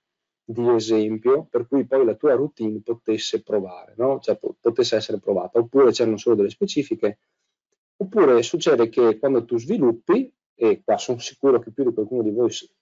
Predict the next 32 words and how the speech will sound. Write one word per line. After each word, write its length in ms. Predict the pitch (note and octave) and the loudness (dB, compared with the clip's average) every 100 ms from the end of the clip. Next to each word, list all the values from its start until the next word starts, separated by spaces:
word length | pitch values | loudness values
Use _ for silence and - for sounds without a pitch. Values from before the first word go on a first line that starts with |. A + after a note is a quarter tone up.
| _ | _
sta 220 | _ G#2 | _ -16
sorridendo, 580 | G2 A#2 C#3 G2 G2 D#3 F#3+ - _ _ | -8 -2 0 0 0 -4 -4 -18 _ _
quando 200 | - D#3+ | 0 0
tu 120 | A#2+ C3+ | 0 -4
sviluppi 720 | A#2+ C#3+ D3+ - G#2+ F2+ - | -2 0 0 0 -2 -2 -4
e, 380 | - A2 G#2+ G2+ | -2 2 2 2
e 80 | A2 | -2
ti 120 | C3 | -2
danno 360 | C#3 E3+ A#2 B2+ | 0 2 2 0
anche, 240 | D3+ - | 0 -2
i 100 | A#2 | -2
clienti 380 | C3+ D#3+ D#3+ - | 0 0 0 -4
ti 80 | A#2 | -4
danno 260 | C#3 B2 | -2 0
anche 260 | B2+ D#3 A2 | -2 -2 0
del, 440 | A2 G#2 G#2 F#2+ | 0 2 2 0
dei 160 | G2 G#2+ | -2 -4
dati 460 | G2 A#2 B2 G#2+ - | -4 -4 -4 -8 -10
su, 300 | - A2+ G#2+ - | -8 -8 -10 -18
con 160 | - A2+ | -8 -4
cui 180 | C#3 C3+ | -4 -4
testare 600 | A#2 - - A#2 B2+ G#2+ | -8 -12 -4 0 2 0
una 220 | G2 A#2 | -2 -4
procedura, 760 | A2 A#2 B2 A2 A#2+ C3 A2+ G2 | -2 0 0 2 4 6 4 2
che 100 | A2 | -2
ne 100 | G2+ | -6
so, 240 | - A#2+ | -2 -2
di 140 | G#2+ A2 | -2 -2
conversione 720 | A#2 A2+ G#2+ - - A#2+ G2+ | -2 -2 -4 -6 -2 0 0
o 60 | G2 | -2
quant'altro, 600 | D3+ - - - - F#3+ _ _ _ _ _ _ _ _ _ | -2 0 -2 -4 -8 -8 _ _ _ _ _ _ _ _ _
e 1040 | - D3+ C#3 C3+ B2+ B2 A#2 A2+ A2 G#2 | 2 4 6 6 4 4 4 2 0 -4